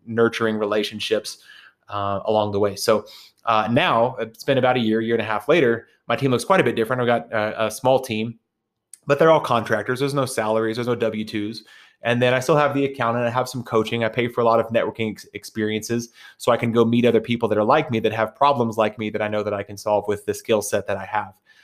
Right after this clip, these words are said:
So that is it. That I, that's all I wanted to say today. It was really present on my mind. I just talked to so many people, and they say, "I love the podcast, but I don't know how to get started," or, "I, I've heard it's expensive," or, "I don't know how to get a logo," or, "I don't know how to do this or do that."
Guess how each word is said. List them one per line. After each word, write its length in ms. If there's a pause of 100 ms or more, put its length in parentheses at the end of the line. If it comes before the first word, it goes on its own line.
(120)
So 420
that 220
is 160
it. 280
That 100
I, 80
that's 200
all 100
I 40
wanted 200
to 80
say 160
today. 200
It 60
was 140
really 180
present 360
on 80
my 120
mind. 320
I 40
just 200
talked 180
to 60
so 160
many 160
people, 360
and 80
they 60
say, 180
"I 60
love 200
the 80
podcast, 680 (340)
but 80
I 20
don't 100
know 60
how 100
to 80
get 140
started," 560
or, 220
"I, 280 (140)
I've 80
heard 160
it's 140
expensive," 680
or, 200 (420)
"I 100
don't 120
know 80
how 100
to 60
get 160
a 60
logo," 340
or, 200
"I 40
don't 120
know 80
how 200
to 280
do 140
this 260
or 80
do 120
that." 280